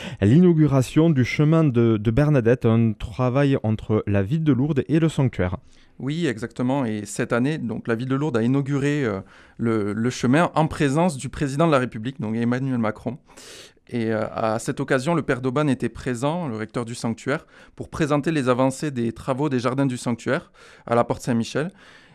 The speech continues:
Speaker 2: et aussi pour, euh, sensibiliser le président sur les enjeux du sanctuaire et tous les projets qui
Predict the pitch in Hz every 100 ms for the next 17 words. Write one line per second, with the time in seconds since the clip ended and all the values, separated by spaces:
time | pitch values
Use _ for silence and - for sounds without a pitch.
0 | _ - 147 170 151 143 175 202 202 156
1 | 139 127 - 151 - 143 139 151 175 -
2 | 135 131 139 160 - 117 117 127 127 143
3 | 135 123 123 - 135 170 - - 120 -
4 | 151 147 - 143 127 156 - - 110 110
5 | 107